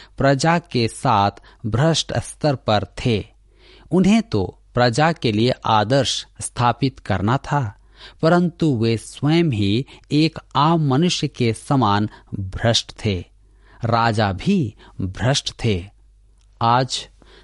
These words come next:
धर्म शिक्षा में मुक्त विचारों का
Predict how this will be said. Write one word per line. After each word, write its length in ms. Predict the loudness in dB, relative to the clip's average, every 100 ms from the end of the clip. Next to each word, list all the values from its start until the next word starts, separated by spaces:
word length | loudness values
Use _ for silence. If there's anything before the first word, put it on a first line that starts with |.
| -8
धर्म 420 | -2 2 4 2
शिक्षा 480 | 0 -2 -4 -2 0
में 220 | 0 -2 -6 _ _ _ _ _ -4
मुक्त 320 | 0 0 0
विचारों 600 | -2 -2 -2 0 0 0
का 400 | 0 2 2 2